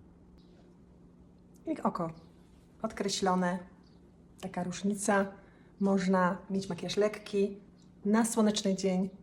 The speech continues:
ale czuć się dobrze, mieć większe otwarte oko. I drugie oko. Zaczynam.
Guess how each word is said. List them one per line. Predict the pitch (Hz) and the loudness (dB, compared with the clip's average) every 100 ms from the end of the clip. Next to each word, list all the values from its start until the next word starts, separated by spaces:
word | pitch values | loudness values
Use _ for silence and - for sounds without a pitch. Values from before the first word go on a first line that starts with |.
| - - | -20 -2
ale | 359 339 247 190 - | 4 6 6 6 2
czuć | - 180 | -10 -8
się | 165 | -6
dobrze, | 156 165 - 170 170 - - - | -6 -6 -6 -6 -8 -16 -20 -12
mieć | 165 - - - | -10 -10 -12 -6
większe | 190 180 165 | -4 -2 -4
otwarte | 160 170 - | -8 -8 -8
oko. | - 175 - - - - - - - - - - - - - - - - - - - - | -10 -16 -20 -20 -20 -20 -20 -20 -20 -20 -20 -20 -20 -20 -20 -20 -20 -20 -20 -20 -20 -6
I | 359 | -4
drugie | 180 175 196 202 - - | -2 0 2 0 -2 -12
oko. | 165 - 185 226 - - - - - - - - | -14 -4 -4 -4 -8 -20 -20 -20 -20 -20 -20 -12
Zaczynam. | - 185 - 202 | -8 -8 -8 -10